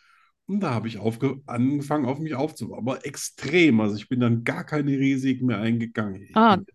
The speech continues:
Speaker 1: mehr
Speaker 2: das
Speaker 1: schnell
Speaker 2: andere
Speaker 1: Motorrad
Speaker 2: Extrem.
Speaker 1: mehr gefahren, ich bin nicht mehr schnell Auto
Speaker 2: Mhm.
Speaker 1: gefahren. Hab
Speaker 2: Von,
Speaker 1: eigentlich
Speaker 2: von a-
Speaker 1: genau das Gegenteil gemacht.
Speaker 2: Genau.
Speaker 1: Und leider sind mir dann die ganzen Sachen passiert,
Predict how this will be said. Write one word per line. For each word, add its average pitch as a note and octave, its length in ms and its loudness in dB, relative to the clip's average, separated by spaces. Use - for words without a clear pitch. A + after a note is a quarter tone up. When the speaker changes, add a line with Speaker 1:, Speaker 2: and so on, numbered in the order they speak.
Speaker 1:
mehr - 80 -20
Speaker 2:
das F#3+ 160 2
Speaker 1:
schnell F#3 100 4
Speaker 2:
andere G3 280 6
Speaker 1:
Motorrad C#3 380 2
Speaker 2:
Extrem. D3+ 100 2
Speaker 1:
mehr B2+ 80 2
gefahren, A#2 540 0
ich F#2+ 140 -10
bin F#2+ 180 -6
nicht G2 160 -6
mehr G2 120 -6
schnell G#2+ 260 -6
Auto D3+ 360 0
Speaker 2:
Mhm. B2+ 60 -4
Speaker 1:
gefahren. C3 440 2
Hab G#3+ 100 6
Speaker 2:
Von, F#3+ 60 0
Speaker 1:
eigentlich D3+ 120 2
Speaker 2:
von G3 160 4
a- - 100 4
Speaker 1:
genau G#3 140 4
das G3+ 160 0
Gegenteil D3+ 540 2
gemacht. D3 400 2
Speaker 2:
Genau. A3 460 8
Speaker 1:
Und - 80 -4
leider C#3 260 2
sind A#2+ 140 4
mir A2 140 4
dann A#2 180 2
die E3+ 100 -4
ganzen F3+ 320 -6
Sachen E3+ 300 -6
passiert, E3 460 -6